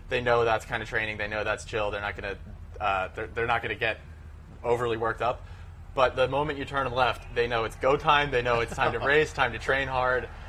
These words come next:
Speaker 1: Um, and, and you could kinda see that with all of them around the stable area over there. So that was, that was sort of my most interesting tidbit. Uh, but yeah, the, the race was really fun. Um, it was, it was cool. You could tell there was a lot of, like,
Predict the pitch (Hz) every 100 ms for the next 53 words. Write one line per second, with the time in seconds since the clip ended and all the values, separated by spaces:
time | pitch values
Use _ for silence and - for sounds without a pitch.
0 | - 127 123 113 117 123 120 113 117 120
1 | - - 135 131 143 151 - 139 127 160
2 | 147 113 110 113 117 117 113 110 107 -
3 | 117 110 98 95 90 92 90 87 - 120
4 | 160 156 - - 143 175 - 123 110 110
5 | 104 110 113 - 127 127 117 110 - 113
6 | 120 110 - - - - 131 123 120 113
7 | 147 170 214 139 135 151 151 165 202 208
8 | 170 156 165 139 139 101 85 127 123 117
9 | 143 139 - 139 139 - 120 113 123 120
10 | 135 123 117 107 110 - 104 113 113 107
11 | 104